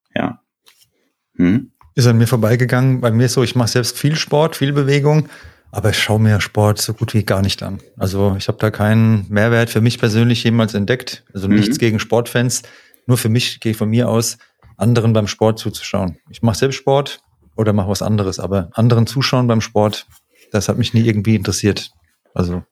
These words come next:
Speaker 2: von
Speaker 1: Was ist so
Speaker 2: daher
Speaker 1: dein Sport? Wo, wo, wo findet man dich?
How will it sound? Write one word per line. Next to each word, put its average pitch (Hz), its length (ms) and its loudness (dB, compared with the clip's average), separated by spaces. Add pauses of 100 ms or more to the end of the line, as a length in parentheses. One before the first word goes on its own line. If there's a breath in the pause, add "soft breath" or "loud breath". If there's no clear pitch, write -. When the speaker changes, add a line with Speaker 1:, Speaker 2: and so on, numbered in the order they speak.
(640 loud breath)
Speaker 2:
von 101 100 0
Speaker 1:
Was 95 120 2
ist 87 120 0
so - 60 4
Speaker 2:
daher 92 220 0
Speaker 1:
dein 95 80 0
Sport? - 360 -2
Wo, 95 120 0
wo, 95 180 -2
wo 92 80 -4
findet 113 320 0
man 117 180 0
dich? 139 280 -4